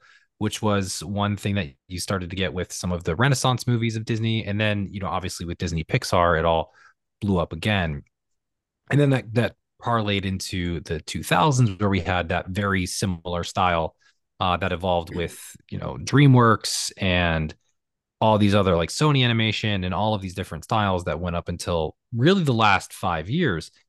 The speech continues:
Speaker 1: that have been, every movie's basically looked the same. Like, we know what they're gonna look like. We know what all these characters are gonna look like. We know wh-, how it's gonna be designed. But then the last, like, five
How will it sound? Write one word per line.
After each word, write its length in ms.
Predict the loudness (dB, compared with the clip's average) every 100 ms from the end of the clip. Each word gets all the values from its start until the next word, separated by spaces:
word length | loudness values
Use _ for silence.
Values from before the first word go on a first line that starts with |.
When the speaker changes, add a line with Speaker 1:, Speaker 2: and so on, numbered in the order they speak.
| _ _ _ _ -2
Speaker 1:
that 200 | 0 0
have 160 | -2
been, 240 | 0 0 0 -2
every 160 | 0
movie's 280 | 0 0 -2
basically 340 | -4 -6 -8
looked 160 | -8 -8
the 60 | -8
same. 280 | -10 -10 _ -6
Like, 120 | -2
we 120 | 2
know 120 | 6
what 120 | 6
they're 100 | 4
gonna 120 | 4 4
look 160 | 2
like. 180 | 0 -2 -4
We 60 |
know 140 | 0 2
what 100 | 2
all 60 |
these 120 | 0
characters 320 | -2 -4 -6 -8
are 40 |
gonna 120 | -6
look 140 | -4 -4
like. 160 | -4
We 80 | -2
know 360 | 0 0 -2 -6 -10
wh-, 60 | -4
how 200 | 0 0
it's 80 | 0
gonna 160 | -4
be 140 | -2 -4
designed. 460 | 0 2 2 0 -6 -20 _ _ _ _ _ _ 2
But 100 | 4
then 140 | 6
the 80 | 8
last, 300 | 8 6 4
like, 140 | -2 -2
five 680 | -14 -2 2 4 4 0